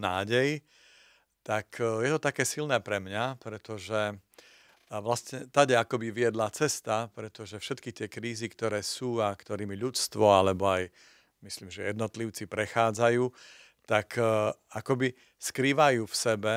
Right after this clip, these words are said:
e, kríza sama v sebe, teda má to také negatívne a takú skúšku, niečo ťažké, ale skrývajú v sebe aj čosi pozitívne, nejaké bohatstvo, ktoré je tam skryté.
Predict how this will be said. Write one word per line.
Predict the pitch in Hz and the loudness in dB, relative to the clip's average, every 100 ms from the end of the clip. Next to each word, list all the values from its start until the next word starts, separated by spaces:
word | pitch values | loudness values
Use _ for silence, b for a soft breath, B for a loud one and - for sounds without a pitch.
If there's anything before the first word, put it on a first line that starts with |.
| 123 | -2
e, | 120 _ - 104 101 98 - - | -8 _ -12 -8 -8 -10 -14 -6
kríza | 117 107 104 | -2 -2 0
sama | 117 104 | 0 0
v | 92 123 | 0 2
sebe, | 104 87 | 2 0
teda | 92 90 | -4 -4
má | 95 95 | -4 -6
to | |
také | 95 92 98 98 | -8 -10 -8 -6
negatívne | 98 92 104 90 107 101 87 | -4 -4 -8 -10 -8 -8 -8
a | |
takú | 92 - 95 | -12 -18 -18
skúšku, | - - 110 - - 101 | -14 -8 -8 -8 -14 -14
niečo | 95 - 98 | -14 -14 -4
ťažké, | 110 107 - 113 123 b b b b b - | -2 -2 -2 -4 -6 b b b b b -8
ale | 101 101 - b b b | -6 -4 -8 b b b
skrývajú | - - 143 185 151 117 | -10 2 6 8 6 4
v | |
sebe | - 135 127 127 | 2 2 4 4
aj | 110 110 110 - _ | 4 2 -2 -8 _
čosi | - 127 110 | -6 -6 -6
pozitívne, | - 95 98 92 104 104 123 123 | -10 -10 -10 -10 -12 -4 -2 0
nejaké | 131 127 110 | 0 0 -2
bohatstvo, | 98 98 107 - - 117 | -2 -4 -4 -6 -4 -4
ktoré | - 110 117 123 | -2 -2 0 0
je | |
tam | 127 101 | -4 -4
skryté. | - 104 98 - 120 143 | -8 -10 -8 2 2 2